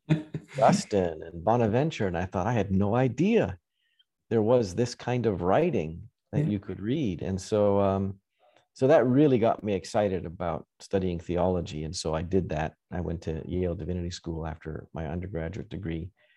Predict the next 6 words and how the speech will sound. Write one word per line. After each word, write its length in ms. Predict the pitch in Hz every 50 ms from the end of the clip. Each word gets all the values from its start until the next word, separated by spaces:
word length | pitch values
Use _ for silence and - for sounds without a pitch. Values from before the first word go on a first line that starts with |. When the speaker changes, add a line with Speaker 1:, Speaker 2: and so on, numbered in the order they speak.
| _ _ _ _ _ _ _ _ _ _ _ _ _ -
Speaker 2:
and, 360 | 107 107 107 104 104 101 87 -
and 140 | 92 104 110
really 300 | 113 120 127 120 110 101
loved 640 | 98 98 107 110 110 107 95 85 87 - - - - _ _ _ _ _ 92
that 220 | 98 98 - -
time 560 | - - 104 98 87 85 82 82 87 90 -